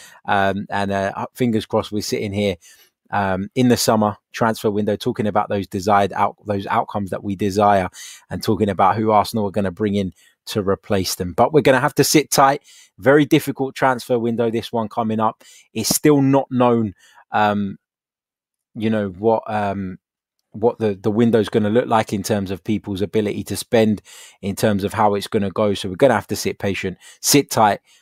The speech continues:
Arsenal's qualification for Europe or not will no doubt have a big impact on what they're able, uh, to go out and spend this summer as well. So lots and lots to play out between now and the end of the campaign. And from only then will we know how this, uh,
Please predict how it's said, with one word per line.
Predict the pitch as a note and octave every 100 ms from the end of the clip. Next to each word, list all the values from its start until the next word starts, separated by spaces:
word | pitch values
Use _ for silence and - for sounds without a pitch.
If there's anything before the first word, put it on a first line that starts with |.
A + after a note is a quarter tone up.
| _ -
Arsenal's | B2 C3 C3+ A2
qualification | - C3+ A#2+ - A2 B2+ - A#2
for | A2+
Europe | G#2+ A#2+ A#2+ - -
or | A#2+ A#2+
not | A2 B2 B2+ - _ - _
will | G#2 A2 G#2
no | A2+ B2 A#2
doubt | A#2 A#2
have | A#2 G#2
a |
big | F2 A2+ G#2+
impact | G#2 - G#2 -
on | G#2 G2
what | G#2+ G2+
they're | G2
able, | G2 F2+ F#2 _ _ _ -
uh, | E2 -
to | G2
go | G2+ G2
out | F2+
and | G2 -
spend | G#2+ F#2
this | F2+
summer | - G2 F2+
as | F2+ -
well. | F#2
So | E2+ F#2+ F2+ _ _ _ _ -
lots | A2+ D3+ E3 -
and | C#3
lots | C#3+ C3
to | C3
play | - B2 A#2
out | A2+
between | G#2 - A2 G#2
now | G2+
and | G2
the | F#2+
end | F#2
of | F#2
the |
campaign. | F#2 F#2 F2+ F#2 F2+
And | F2
from | G#2 G2 -
only | A#2+ A2
then | G2+ G#2+ F#2 - - _ -
will | G2+
we | G2 G2
know | G2 F#2+
how | E2 G2 F#2
this, | F#2 - G2
uh, | F#2